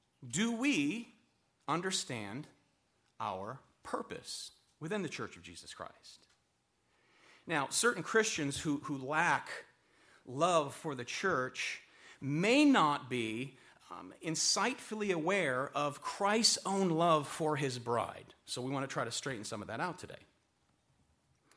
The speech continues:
So naturally, those who do love the Lord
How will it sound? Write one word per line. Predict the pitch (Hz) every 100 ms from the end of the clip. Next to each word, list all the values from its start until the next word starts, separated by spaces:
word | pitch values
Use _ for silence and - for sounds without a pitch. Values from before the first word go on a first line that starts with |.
| - - - -
So | - 196 160
naturally, | 175 233 - 214 160 151 151
those | 165 196 196 -
who |
do | 156 147 233
love | 208 165 147
the | 143
Lord | 113 113 147